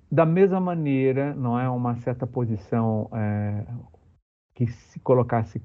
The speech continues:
contra, é, é,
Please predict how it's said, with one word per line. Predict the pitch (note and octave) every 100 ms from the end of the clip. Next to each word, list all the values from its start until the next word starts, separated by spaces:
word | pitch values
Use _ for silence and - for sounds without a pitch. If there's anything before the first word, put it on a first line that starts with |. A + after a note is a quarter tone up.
| -
contra, | D#3+ D#3+ C#3 - G#2 G2 - _ _ _ _ _
é, | A#2 G#2+ G#2+ G#2
é, | - G#2+ G#2 G2+ G2+ G#2